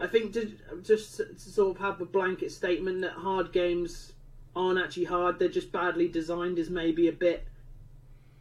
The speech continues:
of a weak statement.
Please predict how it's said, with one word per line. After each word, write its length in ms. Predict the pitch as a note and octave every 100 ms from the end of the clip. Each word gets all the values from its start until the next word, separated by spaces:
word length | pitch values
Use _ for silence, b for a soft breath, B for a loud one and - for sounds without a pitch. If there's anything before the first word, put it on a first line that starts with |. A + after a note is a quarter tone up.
| - - -
of 160 | E3+ E3
a 160 | D#3+ D3+ - - -
weak 500 | E3 D#3+ F3 F#3 -
statement. 680 | - - - F3+ G3+ G#3+ G#3+